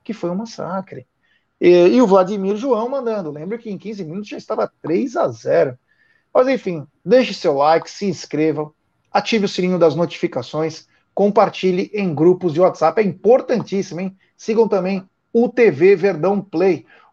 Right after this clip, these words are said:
Palmeiras até agora teve dois jogos, né? Teve o jogo contra Juazeirense, dois a zero, gols de Pedro Lima e Juan Ribeiro. E no último jogo, na sexta-feira, em que Egídio estava intrépido, né?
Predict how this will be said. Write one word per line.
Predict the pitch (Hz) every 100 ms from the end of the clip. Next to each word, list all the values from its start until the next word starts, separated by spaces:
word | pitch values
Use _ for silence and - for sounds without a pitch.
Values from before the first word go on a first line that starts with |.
| _
Palmeiras | 269 247 247 233
até | 226 233
agora | 208 220 214
teve | 220 208
dois | 196 233 226
jogos, | 185 247 285 214 175
né? | 220 226
Teve | 196 180 185
o | 185 180 175
jogo | 170 185
contra | 180 196 202
Juazeirense, | 170 175 165 160 156 143 131
dois | 135 196 214
a | 185 151
zero, | 143 156 139 120 _ _ _ 151
gols | 208 240 185
de |
Pedro | 208 208 190
Lima | 196 196 208
e |
Juan | 185 226
Ribeiro. | 247 233 214 220 220 220 _ _ -
E | 285
no | 277
último | 240 240 240 240
jogo, | 165 151 202 185 196
na | 220 262
sexta-feira, | - - 233 226 214 156 - 175
em | 180
que | 190
Egídio | 233 - 214 208
estava | - 233
intrépido, | 269 190 185 185 147 127
né? | 131 180